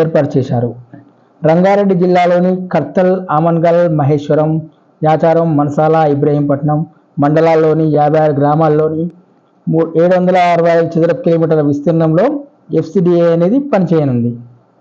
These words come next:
ఎఫ్సిడిఏలో పరిధిలోని, హెచ్ఎండిఏ పరిధిలోని ముప్పై ఆరు గ్రామాలు, డిటిసిబి పరిధిలోని ఇరవై గ్రామాలు ఎఫ్సిడిఏలో ఉంటాయి. ఎఫ్సిడిఐకి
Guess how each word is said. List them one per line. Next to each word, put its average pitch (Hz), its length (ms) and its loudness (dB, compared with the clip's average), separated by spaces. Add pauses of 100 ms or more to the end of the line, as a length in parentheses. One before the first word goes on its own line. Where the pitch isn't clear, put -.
(600)
ఎఫ్సిడిఏలో 220 680 2
పరిధిలోని, 202 640 0 (800)
హెచ్ఎండిఏ 226 600 0 (100)
పరిధిలోని 196 560 0 (100)
ముప్పై 180 340 0
ఆరు 185 180 2
గ్రామాలు, 180 540 0 (340)
డిటిసిబి 202 480 0
పరిధిలోని 180 600 0
ఇరవై 175 300 2
గ్రామాలు 170 380 2 (640)
ఎఫ్సిడిఏలో 190 640 0 (560)
ఉంటాయి. 131 500 -2 (520)
ఎఫ్సిడిఐకి 226 680 0